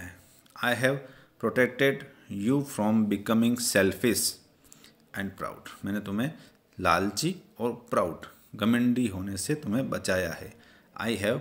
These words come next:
protected you from becoming fresh and proud। It has not been easy to stay away from others। It has not been easy, इतना आसान नहीं था,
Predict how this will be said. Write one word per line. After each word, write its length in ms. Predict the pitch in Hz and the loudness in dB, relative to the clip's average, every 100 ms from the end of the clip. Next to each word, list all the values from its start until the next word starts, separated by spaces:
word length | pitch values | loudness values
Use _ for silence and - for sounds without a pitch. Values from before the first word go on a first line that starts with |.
| - | -2
protected 560 | 95 107 104 113 107 | -2 -2 -2 0 -2
you 200 | 104 139 170 - | 0 0 -2 -4
from 240 | 101 101 | -4 -2
becoming 600 | 98 - 101 113 208 214 - - - - - | -4 -4 0 2 2 0 -10 -20 -20 -20 -12
fresh 360 | - 117 110 101 | -2 0 0 -2
and 220 | 139 143 | -2 4
proud। 320 | 131 87 - - - _ _ _ _ _ - | 6 6 0 -14 -20 _ _ _ _ _ -2
It 140 | 156 | 2
has 260 | 143 151 135 | 4 4 4
not 420 | 127 139 156 - - - _ - 120 | 4 4 4 0 -18 -20 _ -14 -4
been 200 | 123 139 - | 0 0 0
easy 380 | 120 110 127 131 139 | 0 2 2 0 0
to 160 | 123 | 2
stay 340 | - - 127 104 - - _ _ _ - - | 0 2 4 4 0 -18 _ _ _ -20 -2
away 220 | 110 120 | 2 4
from 260 | 113 110 110 110 | 2 2 0 0
others। 400 | 92 82 - - - - _ - | -6 -6 -6 -10 -16 -20 _ -8
It 140 | 110 | -2
has 240 | 104 113 113 | 2 2 2
not 280 | 131 147 135 | 2 2 2
been 160 | 147 143 | 2 4
easy, 380 | 135 127 123 | 4 2 2
इतना 240 | 117 135 127 101 | 0 2 2 2
आसान 260 | - 131 | 2 2
नहीं 160 | 143 156 | 4 4
था, 180 | 151 | 6